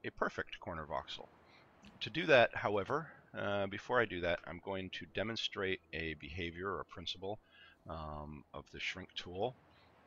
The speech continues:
uh, that we're gonna use to our advantage, uh, to make that happen. So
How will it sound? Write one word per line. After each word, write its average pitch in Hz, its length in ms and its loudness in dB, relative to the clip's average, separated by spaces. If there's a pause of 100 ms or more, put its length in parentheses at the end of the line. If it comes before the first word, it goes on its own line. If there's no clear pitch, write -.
uh, 85 120 -4
that 82 140 -6
we're 85 140 -14
gonna 80 160 -6
use 82 400 -4
to - 140 -6
our 82 100 -2
advantage, 80 680 -4 (240)
uh, 78 200 -8
to - 140 -10
make 78 200 -10
that 69 140 0
happen. - 320 -4 (1120)
So 82 260 -2